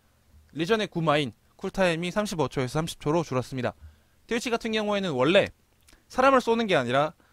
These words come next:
전자기기를 부수는 용도였기 때문에, 아, 그렇기 때문에 좀 더, 어, 선택을 하라는 그런 식으로 약간은 좀 어떤 걸 먼저 부술지를 생각을 하고 부수라는 그런 의도인 것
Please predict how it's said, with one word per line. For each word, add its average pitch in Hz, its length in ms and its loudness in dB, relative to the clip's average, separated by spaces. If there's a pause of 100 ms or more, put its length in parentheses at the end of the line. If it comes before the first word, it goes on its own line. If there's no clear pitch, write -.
(180)
전자기기를 180 520 0
부수는 139 360 -4
용도였기 113 540 -2
때문에, 180 500 -4 (380)
아, - 80 -20
그렇기 175 220 -6
때문에 180 260 -4
좀 196 200 -4
더, 180 200 2 (640)
어, 110 280 -6
선택을 226 380 0
하라는 175 420 -6 (480)
그런 180 180 -4
식으로 143 420 -6 (440)
약간은 110 580 -2
좀 113 400 -6 (1000)
어떤 240 340 4
걸 220 100 6
먼저 127 260 -2
부술지를 120 840 -12
생각을 170 380 -4
하고 175 240 -2
부수라는 135 720 -10
그런 127 460 -4
의도인 135 400 0
것 151 80 -8